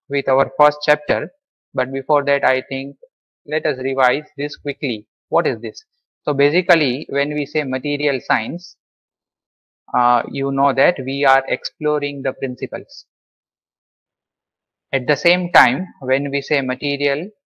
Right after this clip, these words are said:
engineering, so what we are doing is we are trying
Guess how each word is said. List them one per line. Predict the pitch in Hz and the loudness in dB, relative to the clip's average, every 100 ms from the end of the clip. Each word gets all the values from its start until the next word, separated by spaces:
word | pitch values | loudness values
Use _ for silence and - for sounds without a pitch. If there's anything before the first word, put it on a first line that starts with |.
| _ - | _ -10
engineering, | 131 135 151 139 120 107 104 _ _ _ _ _ _ _ _ _ _ | -6 -2 -2 0 -2 -2 -10 _ _ _ _ _ _ _ _ _ _
so | - 135 | -8 -4
what | 127 143 143 | 2 2 2
we | 139 | 0
are | 131 | 0
doing | 135 135 135 | 0 -4 -4
is | 214 - - _ _ _ _ | -4 -6 -20 _ _ _ _
we | 135 135 | -6 0
are | 127 131 165 - _ _ - | 4 4 2 -6 _ _ 0
trying | 131 131 156 160 | 4 6 4 -2